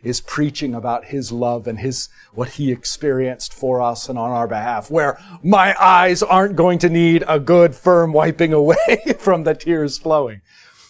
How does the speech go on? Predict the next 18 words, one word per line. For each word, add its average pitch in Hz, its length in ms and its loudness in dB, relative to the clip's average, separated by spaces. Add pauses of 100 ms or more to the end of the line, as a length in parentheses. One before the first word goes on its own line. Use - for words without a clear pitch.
(120)
Um, 151 320 0
you 349 80 -6
know, 226 280 2 (160)
we're, 220 320 2
we're 208 160 4
also, 208 260 2
because 196 380 -4
we're 180 140 0
American, 147 960 -4 (200)
everything 156 460 -2
is 127 120 -6
awesome, 151 760 -2 (340)
we're 165 220 0
also, 196 400 2
we're 170 160 0
taught 165 380 0
that, 151 260 0
uh, 143 320 2